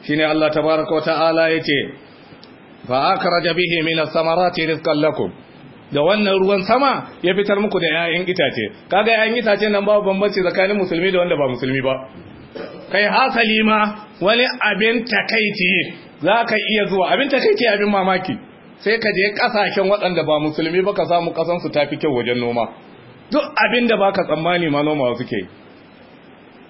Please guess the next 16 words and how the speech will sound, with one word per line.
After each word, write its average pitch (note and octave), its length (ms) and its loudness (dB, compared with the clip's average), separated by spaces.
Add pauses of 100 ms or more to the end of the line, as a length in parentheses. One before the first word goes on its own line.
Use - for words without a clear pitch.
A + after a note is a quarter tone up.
(540)
Tunda D#3 180 0
yanzu D3 200 2
akwai D#3 260 2
inda E3 140 0
za D3+ 140 2
ka D#3 100 -2
je C#3 120 -2
ka C#3+ 120 -2
samu C#3 400 0
wannan E3 380 -2
albasa D3 400 -2
a - 80 0
ƙofar C3+ 240 -2
gida B2+ 240 -2
ake B2 160 -6
yi. G2 160 -6